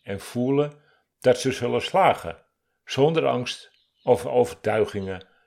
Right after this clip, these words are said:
van het tegendeel. Waarom ik het zo belangrijk vind om je te helpen bij het verder ontwikkelen van je hooggevoeligheid? Zoals eerder gezegd, je bent verbonden met alles wat is.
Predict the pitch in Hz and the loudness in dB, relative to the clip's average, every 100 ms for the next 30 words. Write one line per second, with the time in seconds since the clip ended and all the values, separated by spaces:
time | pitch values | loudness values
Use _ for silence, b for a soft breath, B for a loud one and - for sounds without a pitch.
0 | b _ - 127 117 - 143 123 101 98 | b _ 0 2 2 2 4 4 0 -8
1 | 85 82 _ _ _ _ _ _ _ _ | -8 -10 _ _ _ _ _ _ _ _
2 | _ _ _ _ _ _ _ _ _ _ | _ _ _ _ _ _ _ _ _ _
3 | - 151 165 151 143 143 - 143 131 135 | 2 6 8 6 4 0 6 8 10 6
4 | 135 123 120 123 123 - - - 117 110 | 8 4 4 -2 -2 -6 -16 -8 -2 0
5 | 107 101 139 131 - 98 - _ 104 98 | 0 0 2 2 0 -8 -10 _ -10 -2
6 | 110 98 - 120 110 104 104 98 107 101 | 2 2 4 4 4 2 -2 2 0 2
7 | 95 98 - - 101 92 82 90 95 - | -2 -2 -8 -4 -4 -2 -2 -2 -2 -6
8 | - 180 160 - 85 95 _ _ _ _ | -12 -8 -8 -8 -14 -14 _ _ _ _
9 | _ _ _ - 123 101 - 143 160 143 | _ _ _ 0 0 0 0 0 2 -2
10 | 110 117 117 - - _ _ _ - 101 | -2 -2 -2 -4 -20 _ _ _ -8 2
11 | 117 104 - 85 98 117 131 135 135 - | 2 2 -6 -2 0 0 0 -6 -6 -6
12 | 104 101 113 117 101 127 160 120 - - | -6 -4 -2 -2 -4 -8 -6 -8 -10 -14